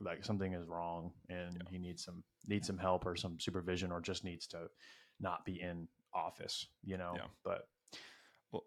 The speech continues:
Speaker 2: I'm ready to round this thing out, but I do have, this is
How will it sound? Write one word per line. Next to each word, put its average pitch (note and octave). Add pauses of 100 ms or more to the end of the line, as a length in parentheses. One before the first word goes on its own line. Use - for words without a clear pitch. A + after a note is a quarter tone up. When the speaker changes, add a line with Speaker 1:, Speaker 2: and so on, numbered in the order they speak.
(140)
Speaker 2:
I'm A#2+
ready D3+
to A#2+
round G#2
this A2
thing G#2+
out, G2+
but G2
I G2
do G2+
have, A2+ (180)
this A#2+
is A2+